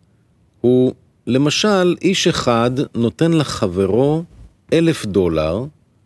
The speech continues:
והאדם מקבל אותם,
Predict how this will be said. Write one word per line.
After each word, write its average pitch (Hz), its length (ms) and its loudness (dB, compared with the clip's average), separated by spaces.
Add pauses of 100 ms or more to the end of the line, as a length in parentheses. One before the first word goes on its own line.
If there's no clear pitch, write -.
(880)
והאדם 165 680 2
מקבל 107 600 0
אותם, 90 600 -2